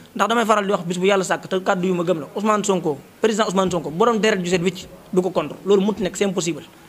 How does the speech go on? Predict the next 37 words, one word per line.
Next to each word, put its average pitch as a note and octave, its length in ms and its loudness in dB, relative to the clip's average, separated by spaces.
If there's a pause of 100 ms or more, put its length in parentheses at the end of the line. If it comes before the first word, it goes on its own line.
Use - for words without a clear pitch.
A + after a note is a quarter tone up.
(380)
Ndax G#3+ 180 2
homme A3+ 140 4
politique A#3 260 2
boo A3 100 6
xamante G3 260 0
ni F#3+ 60 -2
boo G3 160 2
xoolee G3+ 280 2
diine F#3+ 240 -2
l'islam F3 300 -2
di F3 80 -6
nga F#3 60 -4
ko F#3 80 -2
gis F3+ 140 -4
ci F3 80 -4
moom, D#3 160 -4 (480)
boo A3 160 2
xoolee G#3+ 220 2
wor, G3+ 240 2
sàcc, G#3+ 340 -6
fen F#3 220 -2
doo G3 100 2
ko G3+ 100 -14
gis G3 140 -2
ci - 80 -4
moom, F3 160 -2 (480)
loolu A#3+ 300 4
nag A3+ 160 -4
ko D4+ 100 2 (180)
képp D#4+ 200 -4
koo C#4 100 4
xam A#3 140 0
ne G3+ 60 0
dëgg G3+ 180 0
moo G#3+ 180 4
la F#3+ 80 4
ñor, E3 200 -2